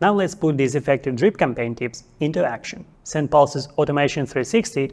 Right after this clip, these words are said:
makes creating compelling drip campaigns easier than ever, all while saving you precious time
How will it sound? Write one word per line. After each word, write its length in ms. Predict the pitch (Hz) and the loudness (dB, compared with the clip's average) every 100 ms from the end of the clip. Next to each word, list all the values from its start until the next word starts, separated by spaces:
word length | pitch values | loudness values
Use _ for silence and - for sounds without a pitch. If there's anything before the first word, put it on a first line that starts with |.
| - | -6
makes 240 | 143 143 - | -2 -2 0
creating 420 | 147 139 135 131 | 2 4 2 -2
compelling 460 | 135 123 131 123 | -2 2 2 2
drip 200 | 123 214 | 0 0
campaigns 460 | 202 135 120 117 - - | 2 -2 -2 -6 -10 -4
easier 440 | 156 160 190 190 - | 0 0 2 0 -2
than 220 | 147 165 | -2 -2
ever, 320 | 127 110 113 - - _ _ - | -4 -6 -10 -12 -20 _ _ 4
all 180 | 180 190 | 6 8
while 160 | 147 | 4
saving 420 | 127 - 131 123 120 | 2 -2 0 0 -2
you 100 | 131 | -4
precious 400 | - 131 - - | -2 -2 -4 -4
time 360 | 165 160 180 | 0 0 0